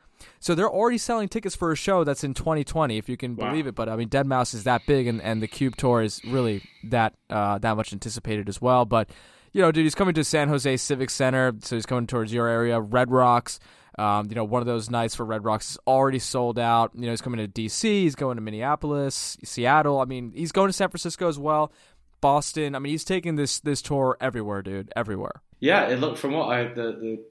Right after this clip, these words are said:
Speaker 2: brief peeks that I saw of the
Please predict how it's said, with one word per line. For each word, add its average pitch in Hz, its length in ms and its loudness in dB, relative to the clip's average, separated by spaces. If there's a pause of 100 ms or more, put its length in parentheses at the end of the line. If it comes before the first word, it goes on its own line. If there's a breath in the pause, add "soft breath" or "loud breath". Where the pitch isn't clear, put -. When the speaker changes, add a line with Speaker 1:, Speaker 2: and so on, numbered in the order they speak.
(160)
Speaker 2:
brief 127 280 -4
peeks 135 280 -6
that 123 80 -6
I 107 300 -4 (180)
saw 107 460 -2
of 101 200 -10 (120)
the 101 440 -6